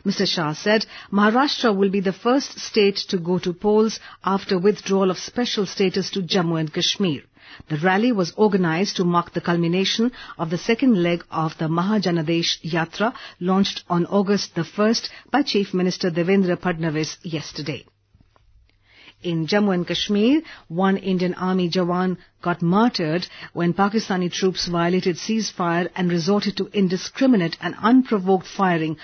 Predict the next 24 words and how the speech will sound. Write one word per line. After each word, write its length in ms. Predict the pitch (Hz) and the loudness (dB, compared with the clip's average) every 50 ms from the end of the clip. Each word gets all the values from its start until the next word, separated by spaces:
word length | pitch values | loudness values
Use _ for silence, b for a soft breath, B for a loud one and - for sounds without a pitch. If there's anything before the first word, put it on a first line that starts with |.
| B B B _ | B B B _
on 200 | - 175 180 - | -2 -2 -2 0
Indian 380 | - 220 226 226 214 208 190 175 | 2 2 2 4 4 2 2 0
forward 480 | - - 202 196 185 180 180 165 - | 0 0 0 0 2 2 -2 -4 -4
posts 440 | - 185 180 175 175 - - - - | -4 -2 -2 -2 -4 -6 -10 -12 -12
and 220 | - 165 165 165 165 | -8 -6 -6 -6 -4
civilian 480 | - - 196 190 220 208 196 165 170 | -4 -4 0 0 2 2 2 0 0
areas 560 | - - 185 185 175 185 180 175 175 170 - B B B B B _ | -2 -2 -2 -2 0 0 0 0 -2 -4 -6 B B B B B _
in 220 | - 175 175 165 151 | -2 0 0 2 2
border 300 | 180 190 214 202 202 180 | 2 2 4 4 2 2
district 400 | 156 180 165 - - 180 - 165 | 0 -2 -4 -2 -6 -6 -6 -6
of 160 | 151 - - _ - | -8 -8 -12 _ -4
Poonch 320 | 214 185 165 160 147 - - | -2 0 0 -2 -2 -4 -8
yesterday. 640 | 190 170 170 143 - - - 156 160 147 123 - _ B B B B B B B | -4 -4 -4 -4 -4 -6 -8 -6 -6 -6 -8 -8 _ B B B B B B B
The 140 | B 156 170 | B -2 -2
exchange 460 | 160 - - - - 202 196 180 160 | -2 -2 -4 -2 0 2 2 2 2
of 100 | 180 156 | -2 -4
firing 460 | - - 180 180 180 185 180 190 196 190 B B B B B B | -2 -2 0 0 0 0 0 0 -2 -2 B B B B B B
went 340 | 143 156 190 208 226 214 - - | -4 0 2 2 2 2 0 -2
on 260 | 190 180 180 175 160 | -2 0 0 -2 -4
till 200 | - - 190 175 | -4 -2 -2 0
last 420 | 170 165 165 165 170 - - - 190 | 2 2 2 0 0 -2 -6 -8 -8
reports 420 | 175 160 - 151 143 147 - - | -10 -8 -8 -8 -10 -8 -10 -12
came 260 | - - 175 160 143 | -8 -6 -4 -2 -2
in. 140 | 139 123 | -4 -6